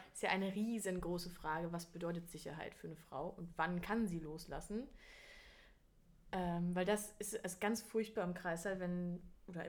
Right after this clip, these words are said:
egal, wo jetzt das Kind auf die Welt kommt, wenn man merkt, die Frau fühlt sich nicht sicher, sie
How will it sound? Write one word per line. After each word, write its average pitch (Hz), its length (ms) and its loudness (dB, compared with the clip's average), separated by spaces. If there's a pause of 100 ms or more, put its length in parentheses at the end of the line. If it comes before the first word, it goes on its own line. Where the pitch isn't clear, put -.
egal, 160 320 -2
wo 156 120 -4
jetzt 151 200 -2
das 170 120 -8
Kind 180 200 -4
auf 175 80 -6
die 175 140 -10
Welt 165 140 -2
kommt, 185 180 -4
wenn 180 80 0
man 170 140 2
merkt, 180 220 0
die 190 60 -6
Frau 170 240 -2
fühlt 311 320 2
sich 175 160 -6
nicht 151 160 -6
sicher, 165 360 -6
sie 156 120 -6